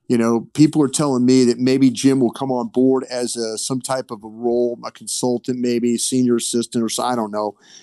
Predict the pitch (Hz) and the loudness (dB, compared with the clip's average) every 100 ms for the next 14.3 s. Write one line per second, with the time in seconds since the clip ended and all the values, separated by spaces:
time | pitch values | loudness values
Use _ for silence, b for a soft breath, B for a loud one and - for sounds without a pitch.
0 | b - - 135 113 - 123 - 123 135 | b -6 -4 -4 -6 -4 -4 -2 0 0
1 | - 123 131 - 127 110 120 104 95 113 | 0 -2 -2 -2 -4 0 -2 -4 -4 -4
2 | 107 - 127 127 98 - _ _ _ - | -2 -2 2 2 2 -6 _ _ _ -6
3 | 143 139 202 156 147 147 127 131 123 143 | -2 -2 -2 -2 -2 -2 -2 -4 -6 -4
4 | 151 143 143 - 127 123 131 123 - 123 | -6 -6 -10 -8 -8 -6 -8 -10 -10 -10
5 | - 117 101 _ _ _ 156 147 131 131 | -6 -8 -8 _ _ _ -6 -2 -2 0
6 | 143 143 - 143 127 110 123 165 123 113 | 2 2 0 0 0 -2 -2 -2 -4 -6
7 | 110 _ _ _ 135 131 127 127 135 135 | -10 _ _ _ -4 -2 -2 -2 0 0
8 | 131 131 139 - - 131 127 123 113 - | 2 0 -2 -4 -4 -2 0 -2 -4 -4
9 | 131 127 123 123 113 - 139 131 120 127 | 0 0 0 2 0 0 0 0 0 0
10 | 127 123 - _ _ _ - 120 117 107 | 0 -2 -6 _ _ _ 0 0 0 -4
11 | 139 135 131 127 123 120 151 123 127 110 | -4 -2 -2 -4 -2 0 -2 0 0 2
12 | 127 127 117 98 127 117 120 127 - 135 | 0 0 -4 0 0 2 2 2 0 -4
13 | 127 127 120 110 120 107 123 127 123 127 | -4 0 0 0 -2 -2 -2 -2 -2 -2
14 | 120 120 | -2 -4